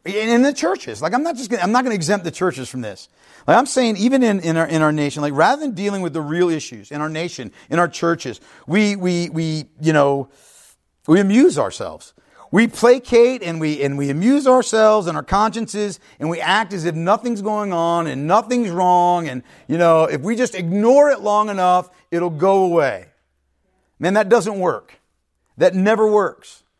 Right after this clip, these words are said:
That is the strategy of stupidity. That's what that is, right?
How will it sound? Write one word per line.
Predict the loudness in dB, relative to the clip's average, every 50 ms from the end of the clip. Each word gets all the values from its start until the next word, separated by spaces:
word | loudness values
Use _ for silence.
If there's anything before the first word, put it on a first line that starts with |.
| _ _ _ _ _ -2
That | 2 4 4 4 4
is | 0 -2 -4 -4
the | -6 -6
strategy | -6 -4 -2 0 2 2 0 0 -2 -8 -8 -8
of | -8 -10
stupidity. | -10 -10 -8 -4 -2 -2 -2 -2 -6 -8 -12 -14 _ _ _ _ _ _ _ _ _ _ _ _ _ _ 0
That's | 2 2 4 4 2
what | 0 4
that | 4 4 4 4
is, | 0 -4 -4 -8 -4
right? | 0 2 4 4 4 0